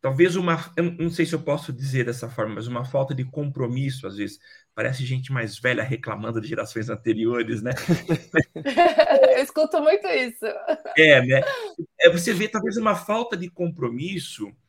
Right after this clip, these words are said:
Speaker 1: é, e eu não sei se é essa questão de que eu tomo as decisões, então eu, eu, eu tenho uma, uma liberdade muito maior de tomar decisões, e acaba gerando aí talvez uma falta de comprometimento com algumas coisas, né?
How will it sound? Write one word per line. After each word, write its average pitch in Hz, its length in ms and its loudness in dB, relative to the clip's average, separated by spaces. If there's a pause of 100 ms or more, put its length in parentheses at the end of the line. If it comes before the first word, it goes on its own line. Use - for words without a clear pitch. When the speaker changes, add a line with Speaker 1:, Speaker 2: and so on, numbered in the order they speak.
(360)
Speaker 1:
é, 117 260 0
e 170 140 -2
eu 240 160 2
não 214 100 -2
sei 233 300 -4
se 120 320 -6
é 147 120 -2
essa 143 260 0
questão 139 420 -4
de 123 100 -6
que 123 140 -8
eu 160 140 2
tomo 143 340 0
as 131 80 -2
decisões, 123 720 -6
então 120 680 -6
eu, 113 400 2
eu, 110 720 0
eu 120 120 -2
tenho 180 320 0
uma, 151 360 0
uma 123 200 -4
liberdade 131 880 -2
muito 127 280 -4
maior 113 280 -4
de - 60 -12
tomar 113 240 -8
decisões, 117 800 -8 (480)
e 147 80 0
acaba 190 340 2
gerando 175 520 2
aí 156 160 2
talvez 170 320 2
uma 185 200 -6
falta 170 460 -4
de 160 160 -14
comprometimento 143 880 -6
com 120 80 -14
algumas 120 340 -14
coisas, 110 500 -10
né? 113 220 -12